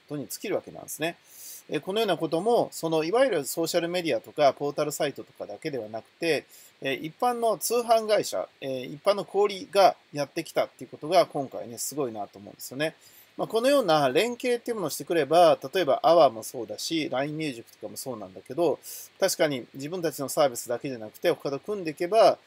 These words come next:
そこからお金ももらえるかもしれないので、えー、もうちょっと安くですね、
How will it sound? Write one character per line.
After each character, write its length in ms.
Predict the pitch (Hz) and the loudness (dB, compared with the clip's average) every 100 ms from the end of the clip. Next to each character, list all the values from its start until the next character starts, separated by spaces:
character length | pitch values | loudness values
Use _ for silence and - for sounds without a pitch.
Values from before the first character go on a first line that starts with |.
| _ _ | _ _
そ 120 | 170 | -10
こ 80 | 156 | 2
か 60 | |
ら 80 | 151 | 2
お 60 | 127 | 2
金 200 | 147 147 | 0 -2
も 140 | 143 | -2
も 140 | 135 139 | 0 2
ら 100 | 156 | 2
え 40 | |
る 60 | 156 | 2
か 100 | 110 | -8
も 80 | |
し 120 | 110 120 | -12 -10
れ 80 | |
な 120 | 117 113 | -10 -10
い 40 | |
の 120 | 104 | -4
で、 320 | 135 160 131 | 2 2 0
え 40 | 123 | -4
ー、 20 | |
も 140 | 143 | -6
う 40 | 160 | -6
ち 40 | |
ょ 20 | |
っ 20 | - | -6
と 80 | |
安 280 | 131 156 - | 0 0 0
く 80 | 110 | -6
で 100 | 92 | -12
す 120 | - | -8
ね、 200 | 135 139 | -4 -6